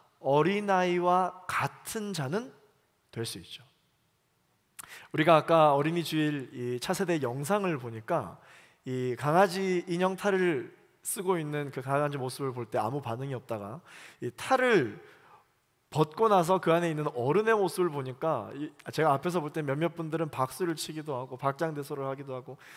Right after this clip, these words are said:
굉장히 사랑스러운 표정을 지으시더라고요. 어른을 봤으나 어린아이와 같은 모습을 봤기 때문에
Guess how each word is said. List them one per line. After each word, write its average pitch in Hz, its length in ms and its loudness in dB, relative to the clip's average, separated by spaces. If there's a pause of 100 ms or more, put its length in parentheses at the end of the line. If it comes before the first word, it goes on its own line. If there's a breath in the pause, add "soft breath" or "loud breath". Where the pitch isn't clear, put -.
(140 loud breath)
굉장히 160 300 0
사랑스러운 202 640 2
표정을 190 520 0 (320 loud breath)
지으시더라고요. 135 800 -6 (440 soft breath)
어른을 262 440 6
봤으나 202 580 6 (420 loud breath)
어린아이와 269 600 8
같은 233 300 2
모습을 214 340 0
봤기 175 240 -2
때문에 170 560 -4